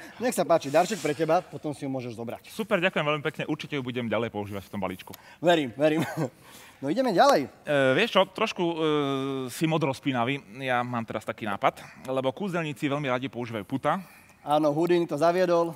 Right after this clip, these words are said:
Speaker 2: Presne
Speaker 1: Neviem
Speaker 2: tak.
Speaker 1: prečo, nemal
Speaker 2: Toto,
Speaker 1: čo robiť.
Speaker 2: toto je taká špeciálna zmiešaná verzia, eh, aby som ťa mal pekne na poriadku. Ne, eh, daj iba palce, palce. Vieš, trošku, eh,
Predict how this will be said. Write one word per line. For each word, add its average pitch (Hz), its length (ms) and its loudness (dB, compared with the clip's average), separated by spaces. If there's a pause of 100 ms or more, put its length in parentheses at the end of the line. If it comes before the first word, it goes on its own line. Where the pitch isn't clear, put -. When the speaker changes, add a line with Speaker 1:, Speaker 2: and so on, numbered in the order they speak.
(140)
Speaker 2:
Presne 165 240 2
Speaker 1:
Neviem 156 160 6
Speaker 2:
tak. 151 80 6
Speaker 1:
prečo, 160 240 0 (160)
nemal 139 180 2
Speaker 2:
Toto, 196 140 6
Speaker 1:
čo 214 80 6
robiť. 156 160 0
Speaker 2:
toto 185 160 2
je 180 80 0
taká 165 100 -2
špeciálna 180 460 0
zmiešaná 147 400 0
verzia, 123 480 2
eh, 123 400 -4
aby 135 160 -2
som 147 100 -8
ťa 135 140 -6
mal 123 80 -2
pekne 127 420 -4
na 143 140 0
poriadku. 143 480 -2 (380)
Ne, 117 100 0
eh, - 100 -8 (440)
daj 160 180 -4
iba 160 160 -6
palce, 127 320 -6 (140)
palce. 117 340 -6 (800)
Vieš, 277 260 -4
trošku, 190 300 -2
eh, 185 100 0